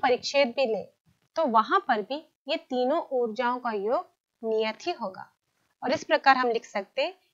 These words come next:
P plus half rho V square plus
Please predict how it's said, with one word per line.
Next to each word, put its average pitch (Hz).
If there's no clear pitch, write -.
P 339
plus 254
half 233
rho 240
V 214
square 330
plus 285